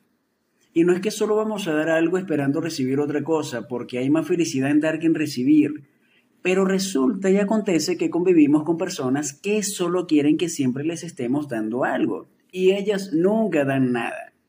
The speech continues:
Entonces el juego de esa forma como que no está parejo. Claro que no. Entonces, ¿qué hacemos?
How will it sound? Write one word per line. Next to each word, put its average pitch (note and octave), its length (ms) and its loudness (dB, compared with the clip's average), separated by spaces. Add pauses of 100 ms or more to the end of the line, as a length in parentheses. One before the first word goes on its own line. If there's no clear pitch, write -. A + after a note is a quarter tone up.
(400)
Entonces F3 520 2
el F3+ 80 2
juego D#3 340 2
de C#3+ 100 2
esa C#3+ 180 -4
forma F#3+ 720 2
como D#3+ 240 0
que A#2+ 100 -2
no - 80 0
está - 200 -4
parejo. C#3 400 -2 (640)
Claro D4 260 4
que B3 120 6
no. A2 300 0 (600)
Entonces, G3 500 0
¿qué G3+ 80 2
hacemos? A#2+ 580 -2